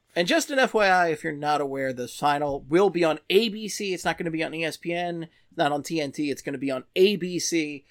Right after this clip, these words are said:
and they're, they're alternate years. So T N T is gonna have it next year, and then A B C the year after, and so on and so forth. So you can watch this on A B C, but,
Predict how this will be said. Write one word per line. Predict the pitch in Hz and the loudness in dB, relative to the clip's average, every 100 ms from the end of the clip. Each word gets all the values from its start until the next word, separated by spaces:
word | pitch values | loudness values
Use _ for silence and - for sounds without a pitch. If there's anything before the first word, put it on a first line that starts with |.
| _ _ | _ _
and | - 143 135 127 | 0 2 0 -2
they're, | 143 - - | -6 -4 -2
they're | 190 185 | 0 4
alternate | 196 202 202 170 147 | 4 4 2 2 0
years. | 135 131 107 104 | 0 -2 -2 -6
So | 147 | -8
T | - 147 | -6 -4
N | 139 | -4
T | 117 127 | -4 -8
is | 117 | -6
gonna | 127 123 | -6 -4
have | 120 117 | -6 -8
it | 117 110 - - - - | -10 -12 -14 -20 -20 -6
next | 151 135 - 139 | -2 0 -2 -2
year, | 131 123 120 | 0 -2 -4
and | 120 | -10
then | 117 - | -12 -8
A | 123 | -10
B | 120 | -10
C | 113 - 113 | -12 -12 -12
the | 107 | -12
year | 107 104 | -10 -10
after, | 104 - 101 98 | -10 -12 -12 -12
and | 92 80 _ _ | -14 -18 _ _
so | - 285 247 | 0 6 8
on | 185 139 | 8 2
and | 120 | -4
so | 120 113 | -8 -8
forth. | 107 90 | -12 -14
So | - 104 - - _ - | -10 -12 -12 -20 _ -12
you | 135 | -8
can | 143 | 0
watch | 143 143 - | 2 2 0
this | 139 - | -4 -4
on | 131 135 | -8 -4
A | 175 160 | 0 2
B | 147 131 | 0 -6
C, | 147 131 | -6 -6
but, | 139 | -8